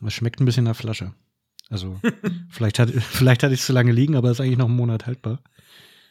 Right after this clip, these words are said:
Speaker 1: Weiß nicht, es überzeugt mich jetzt tatsächlich nicht so. Da
Speaker 2: Ah.
Speaker 1: finde ich, äh, fehlt ein bisschen die Geschmacksintensität.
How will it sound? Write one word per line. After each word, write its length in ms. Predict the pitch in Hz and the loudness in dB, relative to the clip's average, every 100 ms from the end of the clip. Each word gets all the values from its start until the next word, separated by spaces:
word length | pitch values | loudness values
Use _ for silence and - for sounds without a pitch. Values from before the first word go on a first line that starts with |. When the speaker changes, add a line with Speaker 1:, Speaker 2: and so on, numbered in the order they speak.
| _ _ _ _ _ _ _ | _ _ _ _ _ _ _
Speaker 1:
Weiß 140 | 120 101 | -4 0
nicht, 120 | 95 | 0
es 140 | 98 | -2
überzeugt 380 | 135 135 131 139 | 2 2 2 0
mich 120 | 139 | 0
jetzt 180 | 135 127 | -2 -4
tatsächlich 420 | - 131 135 127 110 | -4 -2 -2 -2 -4
nicht 140 | 120 | -8
so. 160 | - 85 - _ - - _ | -10 -14 -16 _ -20 -20 _
Da 100 | 107 | -6
Speaker 2:
Ah. 20 | |
Speaker 1:
finde 200 | 107 135 | -2 0
ich, 120 | 131 | 0
äh, 160 | 123 120 | 0 -2
fehlt 200 | 117 131 | 0 -2
ein 60 | 131 | 0
bisschen 220 | 135 135 | 0 0
die 60 | |
Geschmacksintensität. 1080 | 120 120 117 120 107 95 101 92 95 92 95 | 0 -2 -2 -4 -6 -6 -6 -6 -8 -10 -12